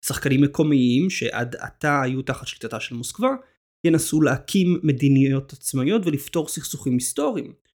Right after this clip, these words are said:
לדוגמה, סכסוך הגבולות ארוך השנים בין צ'צ'ניה ודגסטן. התרחיש גם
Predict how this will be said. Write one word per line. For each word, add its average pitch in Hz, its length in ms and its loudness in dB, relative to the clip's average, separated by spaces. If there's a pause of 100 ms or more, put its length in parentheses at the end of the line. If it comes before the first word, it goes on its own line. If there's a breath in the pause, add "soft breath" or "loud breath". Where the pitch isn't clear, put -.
(320)
לדוגמה, 143 420 4 (100)
סכסוך - 440 -4
הגבולות 135 400 0
ארוך 123 200 -2
השנים 151 420 0
בין 127 140 2
צ'צ'ניה 131 520 -2
ודגסטן. 120 640 -4 (1200)
התרחיש 214 340 0
גם 208 220 2